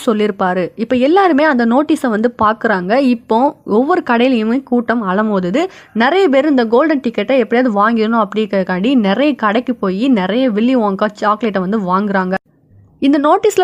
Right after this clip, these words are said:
போட்டிருக்க விஷயத்தை பத்தி சார்லியோட தாத்தாவும் சார்லி எல்லாருமே பேசிக்கிட்டு இருக்காங்க. இந்த பக்கம் ஒரு குண்டனை காமிக்கிறாங்க. இந்த பையன் தான் ஃபர்ஸ்ட் கோல்டன் டிக்கெட் கிடைச்ச ஒரு பர்சன். So, இவன் வந்து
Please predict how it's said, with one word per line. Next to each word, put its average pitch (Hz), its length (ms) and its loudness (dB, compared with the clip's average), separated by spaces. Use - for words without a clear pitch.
போட்டிருக்க 285 300 0
விஷயத்தை 262 400 0
பத்தி 220 340 -2
சார்லியோட 269 500 2
தாத்தாவும் 220 440 -2
சார்லி 240 380 0
எல்லாருமே 202 320 -2
பேசிக்கிட்டு 220 600 -4
இருக்காங்க. 190 560 -2
இந்த 302 320 0
பக்கம் 240 520 -4
ஒரு 202 180 -2
குண்டனை 277 340 0
காமிக்கிறாங்க. 208 640 -2
இந்த 226 280 -2
பையன் 269 280 -2
தான் 254 260 -2
ஃபர்ஸ்ட் 226 380 -2
கோல்டன் 254 280 2
டிக்கெட் 220 320 -4
கிடைச்ச 208 400 -2
ஒரு 214 240 -2
பர்சன். 196 360 -2
So, 330 200 -2
இவன் 359 280 2
வந்து 320 460 0